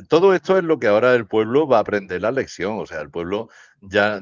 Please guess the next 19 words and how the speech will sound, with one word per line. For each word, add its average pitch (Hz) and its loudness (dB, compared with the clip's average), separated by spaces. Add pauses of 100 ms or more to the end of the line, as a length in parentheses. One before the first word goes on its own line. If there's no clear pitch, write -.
no, 110 -10
no 113 -4
debe 120 -6
de, 90 -4
de 85 -16
dejarse 95 -6
robar 92 -4
el 92 -10
poder 90 -4
de 92 -8
esa 87 -12
manera, 95 -6
porque 107 -8
el 85 -12
poder 110 -2 (260)
emana 104 -4
del 85 -12
pueblo, 123 -2
¿no? 117 -12